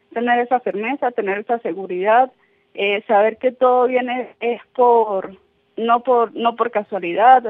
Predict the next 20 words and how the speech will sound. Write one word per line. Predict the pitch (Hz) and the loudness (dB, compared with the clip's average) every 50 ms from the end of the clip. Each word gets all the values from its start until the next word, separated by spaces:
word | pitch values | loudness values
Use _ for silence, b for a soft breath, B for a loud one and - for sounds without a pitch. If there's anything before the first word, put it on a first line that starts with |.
| 220 | -8
no | 220 220 220 214 | -8 -8 -8 -8
por, | - 220 220 220 208 202 185 180 185 | -4 -2 0 0 0 0 -2 -6 -10
no, | 196 - - 208 220 226 226 240 240 - | -14 -12 -10 -8 -4 -4 -4 -4 -6 -6
nada | 220 233 226 226 226 226 226 | -6 -2 0 0 0 0 0
cae | 240 233 220 220 214 | 2 2 2 4 2
del | 240 202 | 0 -2
cielo, | - - 269 285 320 311 311 311 | -2 -2 -2 0 0 -2 -4 -6
sino | - 240 226 214 208 | -6 -8 -8 -8 -8
que | - - 214 196 190 170 | -8 -6 -6 -6 -6 -6
todo | _ - 226 233 233 247 | _ -2 -2 0 0 -2
es | 247 | -2
producto | - - 233 233 247 254 240 _ - 269 254 | -4 0 2 2 2 0 -2 _ 0 0 0
de, | 240 220 202 170 | 2 0 -2 -4
de | 180 208 196 | -4 -2 -2
la | 208 202 | -2 -2
perseverancia | - - - - - 175 175 160 175 190 202 220 - 233 | -2 -4 -6 -6 -6 -8 -6 -4 -2 -2 -4 -2 -2 -4
y | 226 | -2
de | 202 | -2
la | 190 185 | -4 -4
constancia, | - 165 170 175 - _ - 202 202 196 185 - 196 175 147 | -6 -6 -8 -8 -6 _ 0 2 2 0 -2 -6 -8 -10 -10